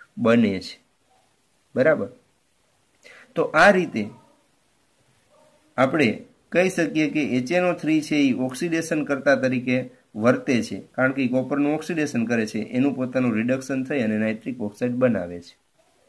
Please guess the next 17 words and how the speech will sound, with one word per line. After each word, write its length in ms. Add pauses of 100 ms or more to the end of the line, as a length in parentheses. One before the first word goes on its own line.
(720)
હવે 160
જે 160
આંકડા 560
છે 140
ઈ 160
તમે 260 (160)
redox 480
પ્રક્રિયા 520
છે 140
એટલે 260
redox 420
પ્રક્રિયાની 500
રીતે 260
સંતુલિત 560
કરીને 360
મૂકી 360
શકો. 380